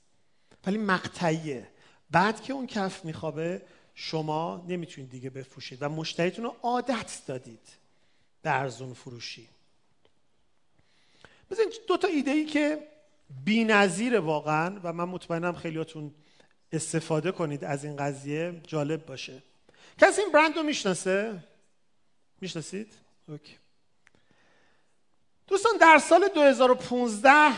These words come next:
یک برنامهٔ امریکایی هست، خواهش می‌کنم از کارآفرینا حتماً نگاهش کنید، به اسم شارک تنک. کسی می‌بینه شارک تنک رو اینجا؟ ایول، آفرین. حتماً ببینید. مثل شماها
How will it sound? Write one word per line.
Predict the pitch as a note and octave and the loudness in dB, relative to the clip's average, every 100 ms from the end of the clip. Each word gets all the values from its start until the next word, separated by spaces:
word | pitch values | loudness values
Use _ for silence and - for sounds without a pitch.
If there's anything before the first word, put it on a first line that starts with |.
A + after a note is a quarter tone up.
| - - | -4 -10
یک | G#3 C4+ - - | -2 -2 -4 6
برنامهٔ | G#3 G#3+ G#3+ G#3+ A#3+ C4+ | 10 10 8 2 2 2
امریکایی | G#3+ G3+ G#3+ A3+ | 2 0 4 4
هست، | B3 C#4 - | 6 4 2
خواهش | - G#3+ G#3 A#3 C#4+ - | 4 6 8 6 2 -4
می‌کنم | D4 C4 C4 | 0 2 4
از | B3+ | 2
کارآفرینا | - G3+ F#3+ F#3+ F#3 G#3 | 4 4 4 6 4 4
حتماً | G#3+ F#3+ G3+ | 2 2 -2
نگاهش | G3 F3 F3+ F3+ D#3 | 0 0 0 0 -4
کنید، | - D3+ D3+ - - - | -6 -6 -6 -10 -10 -2
به | |
اسم | G3+ B3 | 0 0
شارک | A#3 - G3 E3+ E3+ - | -2 4 6 6 4 0
تنک. | F#3+ E3 D3+ - - - _ _ _ | 2 2 0 -12 -20 -20 _ _ _
کسی | - G3 G#3+ | 0 2 2
می‌بینه | A#3 G#3+ F#3 | -2 0 -2
شارک | F#3+ F3+ | 0 -2
تنک | F3+ F3+ | 2 0
رو | F3+ | 0
اینجا؟ | F3+ F3 F#3+ G#3+ A3+ G#3+ | -6 -2 -2 0 -2 -6
ایول، | D#3+ D#3+ G3 A#3 C4 B3 | -8 -6 -6 -4 -6 -8
آفرین. | D#3 - F#3+ A3+ B3+ _ _ _ _ - | -12 -10 -10 -10 -16 _ _ _ _ -6
حتماً | - D#4 - C#4 C4 | -2 0 0 2 2
ببینید. | A#3+ G3+ F3+ D3+ B2 - _ _ _ _ _ - | 4 2 2 -4 -10 -18 _ _ _ _ _ -2
مثل | C#4 C#4 | -2 0
شماها | - A#3 A3 A3+ D4 | 0 2 4 6 4